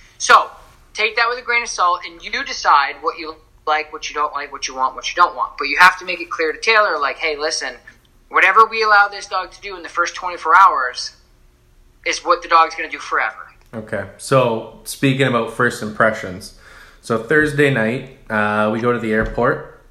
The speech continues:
Speaker 2: Um, we get the dog right from the airport.
Speaker 1: Mm-hmm.
Speaker 2: Um, Friday, I'm gonna take off work, um, so that someone's home.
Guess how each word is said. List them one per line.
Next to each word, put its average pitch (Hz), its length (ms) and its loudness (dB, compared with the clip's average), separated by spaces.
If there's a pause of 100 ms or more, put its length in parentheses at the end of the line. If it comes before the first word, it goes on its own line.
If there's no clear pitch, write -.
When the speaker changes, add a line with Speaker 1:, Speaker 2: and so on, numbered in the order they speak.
(100)
Speaker 2:
Um, 107 420 -2
we 110 80 -4
get 120 180 -2
the 120 60 -6
dog 113 360 0
right 120 180 -2
from 123 140 -6
the 113 80 -2
airport. 107 580 -4 (560)
Speaker 1:
Mm-hmm. 170 240 -12
Speaker 2:
Um, 107 340 -2
Friday, 131 420 2
I'm 123 120 -2
gonna 120 180 -2
take 117 220 -2
off 117 240 -2
work, 110 340 -2 (400)
um, 104 640 -6 (280)
so 113 220 -4
that 107 160 -2
someone's 117 340 -2
home. 107 260 -6